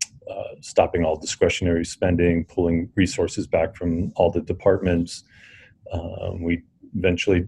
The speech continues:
leadership right now only has had to take furloughs when you compare that to other institutions. Um, and we continued on our mission. Uh, right now, across the country and across the state, you see universities that are down in enrollment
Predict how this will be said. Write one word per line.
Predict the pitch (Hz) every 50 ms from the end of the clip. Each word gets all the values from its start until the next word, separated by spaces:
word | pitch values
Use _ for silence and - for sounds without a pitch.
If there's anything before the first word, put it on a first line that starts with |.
| - _
leadership | 147 107 95 98 98 90 92 90 - - 95 - -
right | 90 92 95
now | 92 92 90 85 - -
only | - 92 92 98 107 120 123
has | 107 101 95 -
had | - 104 101 98 98
to | 98
take | 85 - 104 101 95 -
furloughs | - - 101 98 98 104 107 110 - - -
when | 90 85
you | 82
compare | - _ - - - 92 87 85
that | 87 87 90 90 -
to | - -
other | 95 87 90 90
institutions. | 90 90 90 - - 98 - 101 98 92 - 101 101 104 101 - - _ _ _ - - - - - _ _ _ - -
Um, | - 98 95 - -
and | 92 90
we | 87
continued | - - - 92 87 - 98 95 95 92 90
on | 85 82 82
our | 82
mission. | 82 85 87 87 - - 80 78 - _ _ _ _ _
Uh, | 85 85
right | 87 90 95 95 98 -
now, | 95 92 92 92 90 87 90 92 92 - _ _ _ _ _ _ - - - - - - - - - - - - _ _ 95
across | 85 - - 101 90 87 - -
the | - 90
country | 90 - - 92 92 - - 95 90
and | 87
across | 82 - - - 90 87 - -
the | - -
state, | - - - 90 90 92
you | 92 87
see | 85 - - 101
universities | 90 87 87 87 90 92 87 87 85 82 87 87 - - - 85 85 85 80 - -
that | 92 85 87
are | 87 85
down | - - 87 85 85 85 85 85
in | 82 85
enrollment | 82 82 82 82 82 85 85 85 82 82 -